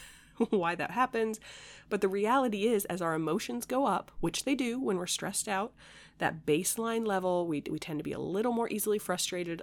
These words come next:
a little more easily to lose our cool <laughs> with ourselves or our kids or whoever. As our emotions go up,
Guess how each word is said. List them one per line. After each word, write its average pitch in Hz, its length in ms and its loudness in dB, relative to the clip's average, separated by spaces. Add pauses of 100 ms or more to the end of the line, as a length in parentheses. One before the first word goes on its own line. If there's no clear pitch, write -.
a 156 80 -8
little 175 260 -4
more 214 200 0
easily 190 320 -2
to 170 460 -4 (460)
lose 170 280 0
our 240 120 2
cool 196 520 4 (280)
<laughs> - 280 -20
with 170 260 4
ourselves 220 500 0
or 139 60 -2
our 131 80 -4
kids 214 260 0
or 147 80 -4
whoever. 180 420 -2 (640)
As 180 120 -2
our 170 100 0
emotions 190 500 0
go 240 160 -4
up, 240 300 -2